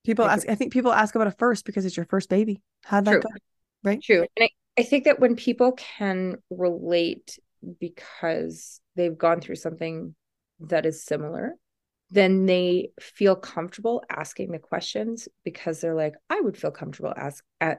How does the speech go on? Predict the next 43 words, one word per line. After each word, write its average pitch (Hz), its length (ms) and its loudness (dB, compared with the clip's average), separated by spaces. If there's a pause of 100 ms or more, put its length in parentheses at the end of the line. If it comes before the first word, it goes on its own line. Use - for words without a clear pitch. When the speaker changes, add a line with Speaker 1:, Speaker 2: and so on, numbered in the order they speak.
(120)
Speaker 2:
if 175 140 -2
somebody 165 380 -2
asked 143 260 -6
me 151 60 -4
this 147 180 -6
question, 233 420 -6
I 214 140 -2
would 208 160 -2
feel 202 140 -4
comfortable." 208 560 -12 (640)
Where, 165 760 4 (380)
like, 165 180 -2
if - 120 -2
I 208 80 6
put 214 180 -4
myself 170 380 0
in 160 100 -4
the 156 80 -6
position, 151 520 -8
which 156 260 -6 (100)
we 156 100 -2
were 151 200 4
in, 143 340 2 (540)
but 160 180 0
let's 151 240 0 (120)
go 156 140 2
back 147 260 2
to - 100 -6
it - 40 -2
right - 220 -4
now, 139 340 -4 (880)
or 165 160 0
I 156 100 4
will. 156 380 -2 (800)
Um, 170 400 0
if 175 140 -2
I 170 80 4
put 175 180 0
myself 175 320 -2
in 185 60 -6
the 165 80 -4
position 165 440 -2
of, 147 260 -4